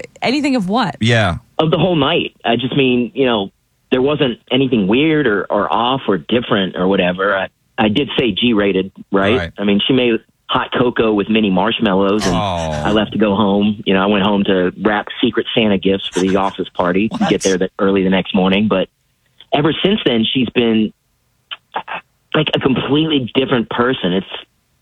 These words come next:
Speaker 3: it's almost scary,
Speaker 2: Whoa.
Speaker 3: kinda.
Speaker 2: Well, e-, explain.
Speaker 3: Uh, I can't really put my finger on it exactly. It's just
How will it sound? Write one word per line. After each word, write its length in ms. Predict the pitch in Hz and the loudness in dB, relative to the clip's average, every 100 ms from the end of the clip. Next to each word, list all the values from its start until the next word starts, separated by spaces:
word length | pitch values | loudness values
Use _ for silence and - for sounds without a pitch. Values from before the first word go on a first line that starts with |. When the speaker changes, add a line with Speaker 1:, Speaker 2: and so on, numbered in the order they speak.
| _ _ | _ _
Speaker 3:
it's 60 | - | -2
almost 260 | 135 165 - - | 0 2 -2 -4
scary, 440 | - - 147 - | -2 0 0 -2
Speaker 2:
Whoa. 200 | 139 - _ - | -6 -10 _ -4
Speaker 3:
kinda. 380 | 95 76 60 - | 0 0 -2 -6
Speaker 2:
Well, 180 | 160 165 | -4 -2
e-, 80 | 139 139 | -2 -4
explain. 800 | 160 - 185 202 285 101 71 - - _ | -4 -4 -2 -2 0 -2 -2 -6 -12 _
Speaker 3:
Uh, 60 | 170 | 0
I 420 | 180 196 - - - | 2 2 0 -2 -2
can't 420 | 156 - 208 - _ _ _ - - | 0 2 0 -2 _ _ _ -14 -2
really 280 | 151 185 | 2 2
put 220 | 123 - 180 | 0 0 0
my 120 | 107 - - | -2 -4 -2
finger 260 | 196 208 110 | 0 2 2
on 160 | 101 | 2
it 80 | 95 | 0
exactly. 560 | 87 90 95 90 98 95 | 0 0 0 0 0 -2
It's 220 | 90 - | -2 -2
just 260 | 123 110 | -2 -2